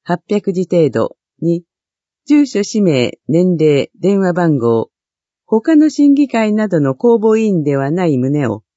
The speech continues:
記入の上、問い合わせ先へ。送付、ファクシミリ、電子メールで応募できます。応募書類は返却しません。問い合わせ先です。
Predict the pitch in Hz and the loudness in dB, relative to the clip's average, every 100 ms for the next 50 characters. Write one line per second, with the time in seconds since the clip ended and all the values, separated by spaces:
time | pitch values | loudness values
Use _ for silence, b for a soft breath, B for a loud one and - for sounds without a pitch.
0 | _ - 160 165 160 151 143 131 127 131 | _ -4 0 2 2 0 0 0 -2 -4
1 | _ _ _ - 208 214 196 180 175 160 | _ _ _ -2 0 0 -2 -2 -4 -6
2 | 139 - 117 110 - _ _ _ _ _ | -6 -4 -2 -4 -6 _ _ _ _ _
3 | _ _ _ _ _ - 240 233 214 196 | _ _ _ _ _ 0 0 0 -2 -2
4 | - _ 220 226 - 151 131 120 120 - | -4 _ -8 -8 -6 -2 -2 -2 -4 -8
5 | _ _ 175 277 294 285 277 277 240 202 | _ _ 0 0 0 0 0 0 -2 -4
6 | 202 - - 135 117 117 120 110 117 175 | -4 -6 -4 -4 -4 -8 -6 -6 -6 -8
7 | _ _ _ _ _ _ _ _ _ _ | _ _ _ _ _ _ _ _ _ _
8 | - 208 302 320 320 311 262 165 147 175 | -6 -2 0 0 -2 0 0 0 -2 -2
9 | 170 165 - 165 165 165 156 - _ _ | -2 -4 -4 -4 -2 -2 -4 -4 _ _
10 | _ _ _ _ _ _ _ 214 214 196 | _ _ _ _ _ _ _ -2 0 0
11 | 180 175 165 160 135 160 - | -2 -4 -6 -6 -4 -4 -4